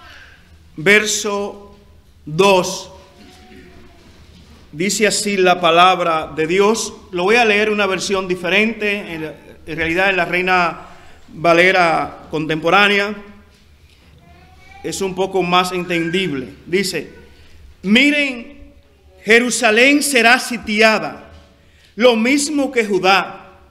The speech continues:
Pero yo haré de Jerusalén una copa que hará temblar a todos los pueblos que la rodean. Cuando llegue ese día, todas las naciones de la tierra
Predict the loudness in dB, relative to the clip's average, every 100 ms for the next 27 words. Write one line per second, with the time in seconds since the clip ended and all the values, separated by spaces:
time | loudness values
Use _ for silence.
0 | _ _ _ _ 0 2 2 0 -2 2
1 | 2 4 4 2 0 -2 -4 -2 0 2
2 | 2 -2 -8 -16 -20 _ -2 2 2 0
3 | 0 0 0 -4 0 4 4 2 0 4
4 | 6 4 4 -2 -2 -4 -2 2 4 4
5 | 2 0 -6 -10 -20 -20 -8 2 4 2
6 | 0 2 4 2 -2 -2 -4 -4 -4 2
7 | 4 4 2 -4 -4 -2 2 2 0 -2
8 | 2 4 4 2 -4 -12 -20 _ _ _
9 | _ _ _ _ _ _ -2 2 4 2
10 | -4 -2 0 0 2 2 4 2 2 -2
11 | 0 0 0 -2 -4 -10 -20 -20 -20 _
12 | _ 2 6 6 4 4 2 0 -2 0
13 | -2 -4 0 2 2 2 4 2 0 -2
14 | 2 2 2 2 2 0